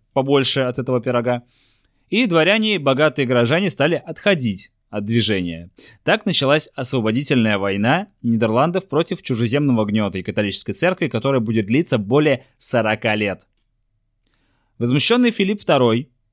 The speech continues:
тем временем для восстановления порядка послал в Нидерланды армию под командованием герцога Альбы – известного военачальника и фанатичного католика, который получил права диктатора. Все носители духа мятежа и ереси подлежали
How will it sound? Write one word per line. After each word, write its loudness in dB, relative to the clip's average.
тем 0
временем 4
для 2
восстановления 0
порядка 0
послал 0
в 2
Нидерланды 2
армию 0
под -12
командованием 0
герцога 0
Альбы – 0
известного 2
военачальника 2
и 2
фанатичного -2
католика, -2
который -2
получил -2
права 2
диктатора. -6
Все 0
носители -2
духа 0
мятежа 0
и -10
ереси 0
подлежали 0